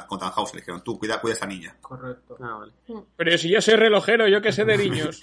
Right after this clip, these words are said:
Speaker 1: <laughs> A este hombre, que este hombre, este hombre, hay que ver a Tannhaus como, como, como el hombre más pobre que he visto en mi puta vida, porque este hombre no ha hecho nada más que recibir instrucciones de gente. "Construye esta máquina. Este libro que vas a escribir, ya te lo he escrito yo. Mira, toma, aquí tienes".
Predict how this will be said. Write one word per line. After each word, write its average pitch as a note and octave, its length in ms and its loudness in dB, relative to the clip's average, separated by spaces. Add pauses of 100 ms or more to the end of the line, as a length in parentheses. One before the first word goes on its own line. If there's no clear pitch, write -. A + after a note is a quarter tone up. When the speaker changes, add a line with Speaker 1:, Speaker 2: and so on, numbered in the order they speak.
Speaker 1:
<laughs> E3 100 -8
A C#3+ 60 6
este - 200 6
hombre, E3+ 400 8
que - 60 -4
este - 160 0
hombre, D3+ 180 0
este D3 120 2
hombre, F3+ 200 0 (240)
hay A#2+ 80 -4
que - 80 2
ver E3 160 2
a D3 80 4
Tannhaus C3+ 320 6
como, A2+ 300 -6
como, G#2+ 340 -8
como G#2 200 -4
el G#2+ 60 2
hombre D3+ 200 2
más C#3+ 340 4 (680)
pobre D#3 300 6
que D3 60 2
he C#3+ 40 4
visto C#3 140 0
en D#3+ 40 0
mi C#3+ 80 2
puta C3+ 260 2
vida, C3 200 0
porque B2 140 -4
este F#3 120 -2
hombre F3 260 -2
no C#3+ 140 0
ha - 40 6
hecho D#3 160 -2
nada D3 440 0 (420)
más B2 220 4
que C3+ 100 2
recibir C3 560 2
instrucciones C3 440 0
de C3+ 100 0
gente. - 380 -4 (540)
"Construye D#3 280 2
esta F#3+ 120 4
máquina. A#2+ 500 2
Este - 200 0
libro G3 240 2
que F3+ 60 2
vas F3 120 4
a - 40 0
escribir, F#3 380 2
ya A#2+ 100 0
te C3 60 -4
lo C3+ 40 0
he - 20 -6
escrito A#2+ 200 -4
yo. G2+ 100 -2
Mira, G2 160 -10
toma, G2 200 -8
aquí A2+ 140 -8
tienes". - 300 -18